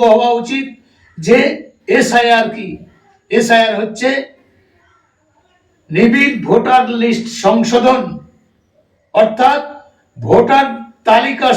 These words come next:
সংশোধনের যে প্রক্রিয়া, উনি একজন সাংবিধানিক প্রধান হয়ে উনি এবং ওনার ভাইপো অভিষেক বন্দ্যোপাধ্যায় হুঙ্কার ছাড়লেন, "এসআইআর করতে দেব না, এসআইআর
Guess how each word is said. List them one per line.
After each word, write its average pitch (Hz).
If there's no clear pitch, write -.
সংশোধনের 247
যে 233
প্রক্রিয়া, 247
উনি 226
একজন 226
সাংবিধানিক 226
প্রধান 226
হয়ে 254
উনি 269
এবং 262
ওনার 247
ভাইপো 262
অভিষেক 233
বন্দ্যোপাধ্যায় 226
হুঙ্কার 277
ছাড়লেন, 269
"এসআইআর 262
করতে 262
দেব 277
না, 294
এসআইআর 277